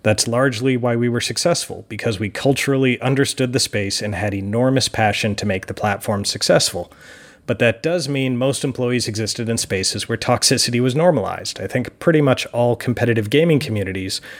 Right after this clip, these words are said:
were toxic to some degree." And I think that that gets to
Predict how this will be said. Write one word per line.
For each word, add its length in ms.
were 300
toxic 640
to 160
some 240
degree." 360
And 680
I 140
think 260
that 240
that 140
gets 300
to 520